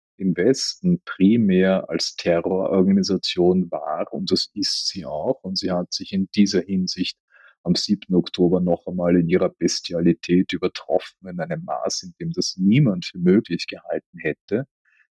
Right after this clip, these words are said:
Die Menschen allerdings vor Ort sehen die Hamas primär, wenn ich das so sagen darf,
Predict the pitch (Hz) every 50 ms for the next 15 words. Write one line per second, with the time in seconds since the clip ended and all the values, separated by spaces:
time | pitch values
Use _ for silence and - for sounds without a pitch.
0 | - 92 87 90 90 98 117 131 - - 127 113 98 101 101 101 - - 101 101
1 | - - - - 92 - - 82 85 85 90 110 143 143 - - - 104 101 104
2 | 104 98 101 92 95 92 87 90 87 90 92 - - _ _ - - 92 95 104
3 | 113 110 107 107 98 95 101 113 127 127 110 101 104 98 - - 92 - - 92
4 | - - 73 76 80 92 101 98 - 107 110